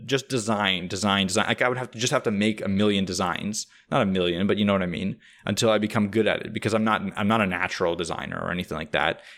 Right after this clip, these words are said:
and nor do I need it for my day-to-day job. So it's not something that I, like, work on all the time. So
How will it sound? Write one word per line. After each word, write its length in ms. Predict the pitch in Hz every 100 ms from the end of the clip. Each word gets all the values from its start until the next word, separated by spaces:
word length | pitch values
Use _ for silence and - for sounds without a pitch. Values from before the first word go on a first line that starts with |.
| -
and 140 | 107
nor 180 | 123 127
do 120 | 120
I 80 | 110
need 260 | 104 110 110
it 80 |
for 160 | 98 101
my 100 | 92
day-to-day 400 | 95 92 90 90
job. 460 | 92 101 90 - -
So 180 | 101
it's 160 | 95 -
not 180 | 101 101
something 280 | 104 98 92
that 180 | 87
I, 280 | 90 87 85 _ _ _ _ _ -
like, 180 | 101 90 - _ _
work 360 | 110 107 117 -
on 280 | 90 92 -
all 220 | 98 98
the 100 | 95
time. 340 | 123 120 - - _ _ _ _ _ -
So 580 | - 120 110 107 104